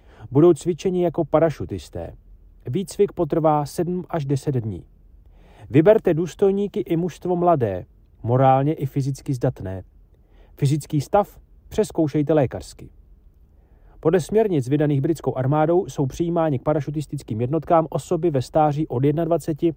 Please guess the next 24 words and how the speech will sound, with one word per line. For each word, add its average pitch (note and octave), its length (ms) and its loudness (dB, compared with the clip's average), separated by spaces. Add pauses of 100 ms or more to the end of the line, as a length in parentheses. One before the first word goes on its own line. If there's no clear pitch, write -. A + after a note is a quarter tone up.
(140)
do - 100 -4
čtyřiadvaceti D3 800 -2
let. E2 200 -4 (1700)
Je G#2 100 -6
zajímavé, F3+ 420 2
že E3+ 80 -4
Československé E3 760 -4
ministerstvo C#3+ 520 -4
národní D3 320 -4
obrany D3+ 300 -4
v - 80 -8
tomto C#3+ 280 -4
bodě B2 280 -4
nakonec C#3 520 -4
značně C3 520 -4
ustoupilo A2 680 -6 (440)
a A2+ 80 -6
parašutistickými B2 1000 -4
kurzy A#2+ 300 -6
prošli - 340 -10
i - 120 -14
důstojníci A2+ 640 -8
podstatně - 540 -10
starší, - 500 -10